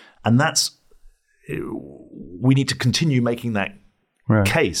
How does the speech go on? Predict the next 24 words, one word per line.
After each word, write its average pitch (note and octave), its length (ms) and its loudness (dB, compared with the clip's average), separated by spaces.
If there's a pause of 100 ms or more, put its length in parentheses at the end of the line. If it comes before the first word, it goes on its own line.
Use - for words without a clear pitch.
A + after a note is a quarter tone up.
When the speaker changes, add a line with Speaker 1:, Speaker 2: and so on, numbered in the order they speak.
(140)
Speaker 1:
Certainly, G#2 720 0 (340)
if - 140 -8
this A#2 140 -2
is G#2+ 80 0
what G2 160 2
you're, F2+ 320 0
you're F#2+ 180 -2
hinting A#2+ 320 0
at, E2 180 -6 (880)
any E3 280 4
notion A#2+ 500 2
that G2 200 -2
this - 320 0 (360)
current C#3 380 2
situation G#2 420 0
should F2+ 160 -8
be F2 100 0
normalized G#2 1000 -2 (120)
and G2+ 100 2
just G#2+ 180 0
become F#2+ 800 -4
kind F2+ 140 0
of E2+ 100 -6
background F2 840 -4